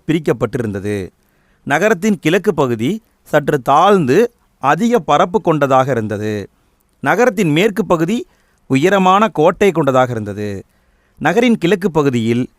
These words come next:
பெருங்குளமும் தானிய களஞ்சியமும் இருந்தன. இதுல எது தவறு அப்படின்னு கண்டுபிடிக்கணும்.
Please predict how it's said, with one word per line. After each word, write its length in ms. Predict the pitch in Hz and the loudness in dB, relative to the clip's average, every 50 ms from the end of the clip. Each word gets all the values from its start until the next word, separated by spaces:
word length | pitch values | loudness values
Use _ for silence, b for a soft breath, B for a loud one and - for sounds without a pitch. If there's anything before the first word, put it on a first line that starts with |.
| _ _ _ _ _ | _ _ _ _ _
பெருங்குளமும் 760 | - 139 151 185 220 196 160 139 143 143 131 117 113 113 123 - - _ _ _ _ _ | 0 2 4 4 2 2 2 0 0 2 2 0 0 -2 -4 -6 -10 _ _ _ _ _
தானிய 420 | - - 135 151 170 202 202 208 190 | -2 0 2 2 2 2 2 0 0
களஞ்சியமும் 600 | - 156 143 143 131 120 117 110 104 110 127 143 117 | 0 0 0 0 -2 -4 -6 -4 -4 -4 -4 -4 -4
இருந்தன. 560 | 110 107 101 98 101 98 98 98 98 92 - _ _ _ _ _ _ _ _ _ _ _ _ _ _ _ _ _ | -6 -6 -8 -10 -10 -10 -10 -12 -12 -14 -16 _ _ _ _ _ _ _ _ _ _ _ _ _ _ _ _ _
இதுல 240 | 135 127 127 123 120 | -2 0 0 2 2
எது 200 | 131 147 180 131 | 2 2 0 2
தவறு 500 | 131 131 127 131 143 143 147 127 110 - - | 2 0 2 2 2 2 2 0 -2 -4 -10
அப்படின்னு 300 | 113 113 113 131 123 117 | -10 -8 -6 -6 -4 -4
கண்டுபிடிக்கணும். 520 | 110 120 110 110 104 104 107 120 160 202 | -4 -4 -4 -4 -4 -4 -2 -2 -2 -2